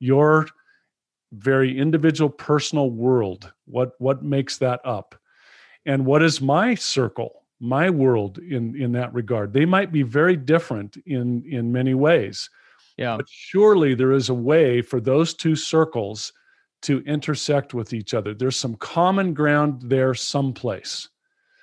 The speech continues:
Speaker 1: Surely we can find some spirituality, especially,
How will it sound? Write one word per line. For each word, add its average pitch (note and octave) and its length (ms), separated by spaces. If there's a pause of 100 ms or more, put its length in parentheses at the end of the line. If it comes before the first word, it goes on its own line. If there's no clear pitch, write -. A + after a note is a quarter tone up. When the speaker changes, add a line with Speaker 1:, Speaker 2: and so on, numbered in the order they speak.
(260)
Speaker 1:
Surely F3 460
we E3+ 140
can D3+ 180
find C#3+ 300
some A#2 180
spirituality, C3+ 1200
especially, G#2 800